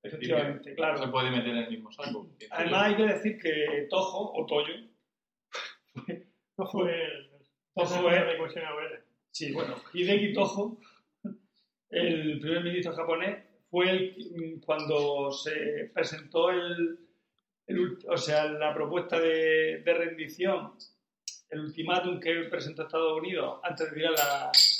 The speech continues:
Speaker 2: las bombas atómicas,
Speaker 3: Mm.
Speaker 2: él estaba a favor de,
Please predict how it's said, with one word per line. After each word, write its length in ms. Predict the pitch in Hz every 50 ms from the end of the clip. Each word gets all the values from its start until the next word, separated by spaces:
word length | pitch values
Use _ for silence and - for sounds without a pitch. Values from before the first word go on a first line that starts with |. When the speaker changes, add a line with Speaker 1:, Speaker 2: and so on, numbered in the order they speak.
| - - - - _ _ _ _ _ _
Speaker 2:
las 180 | 151 147 143 139
bombas 340 | 156 160 160 160 160 165 160
atómicas, 520 | 165 180 180 180 180 180 165 175 202 226 233 220 185
Speaker 3:
Mm. 60 | 160 151 147 147 165 _ _ _ _ _ _ _ _ -
Speaker 2:
él 240 | 170 175 185 202 202
estaba 440 | 180 - - 170 165 170 170 165 165
a 80 | -
favor 340 | - 147 143 147 165 170 165
de, 540 | 165 165 160 151 143 139 139 139 - - -